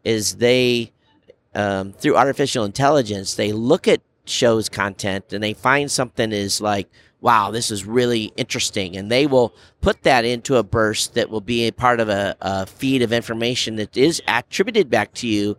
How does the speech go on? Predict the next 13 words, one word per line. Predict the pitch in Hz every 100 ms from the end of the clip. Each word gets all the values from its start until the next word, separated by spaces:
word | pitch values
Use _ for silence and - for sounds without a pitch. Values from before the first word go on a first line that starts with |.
| - - -
but | 131 120
may | 135 131
go | 131 123
out | 120 117
on | 104 101
a |
car | - 135 131
radio | 123 123 123 117 117
system, | - 120 - 120 113 107 101 - - - _
uh, | 98 98 95 95 85 82 - -
part | 120 110
of | 98
a, | 95 92 98